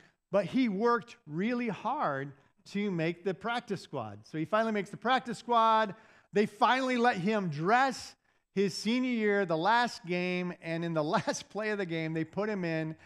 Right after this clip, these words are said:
and he sacks the quarterback. And I believe he's still the only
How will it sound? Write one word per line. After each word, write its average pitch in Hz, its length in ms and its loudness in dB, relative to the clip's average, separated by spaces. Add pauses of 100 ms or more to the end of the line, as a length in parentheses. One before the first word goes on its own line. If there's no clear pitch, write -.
(180)
and 147 160 -6
he 156 80 -6
sacks 185 340 -4
the 180 120 -10
quarterback. 147 680 -4 (460)
And 160 180 -2
I 165 80 2
believe 208 400 -2
he's 214 200 -4
still 233 340 -2
the 190 260 -4
only 220 640 -4